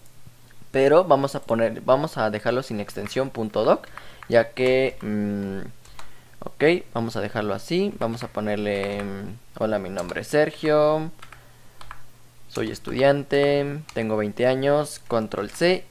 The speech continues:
y vean que aquí está nuestro, mm, documento de tipo doc. Y bueno, pues las diferencias de estos archivos, vean que el tipo doc es de Microsoft de mil novecientos noventa y siete al dos mil, y estos son los archivos más recientes.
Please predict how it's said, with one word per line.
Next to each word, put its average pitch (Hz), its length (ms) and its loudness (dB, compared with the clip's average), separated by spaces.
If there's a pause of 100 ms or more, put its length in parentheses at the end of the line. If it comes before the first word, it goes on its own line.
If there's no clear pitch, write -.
y 113 60 -6
vean 147 300 8
que 120 120 -2
aquí 127 180 -2
está 127 180 4
nuestro, 110 580 2
mm, 107 440 -2
documento 110 460 2
de 117 80 8
tipo - 320 4
doc. 147 240 8 (280)
Y 131 80 4
bueno, 180 240 8
pues 127 160 0
las 117 200 6
diferencias 147 560 4
de 170 60 4
estos 170 200 0
archivos, 147 480 2
vean 135 300 4 (300)
que 120 340 4
el 113 100 0
tipo 151 320 8
doc 151 280 8
es 127 180 4
de 131 100 6
Microsoft 135 560 2
de 117 120 4
mil 120 180 2
novecientos 123 640 4
noventa 101 340 0
y 104 60 -2
siete 123 280 0
al 110 140 4
dos 98 180 0
mil, 147 240 2
y 120 140 2
estos 127 220 0
son 135 120 2
los 131 140 0
archivos 117 380 2
más 107 160 2
recientes. 107 500 -2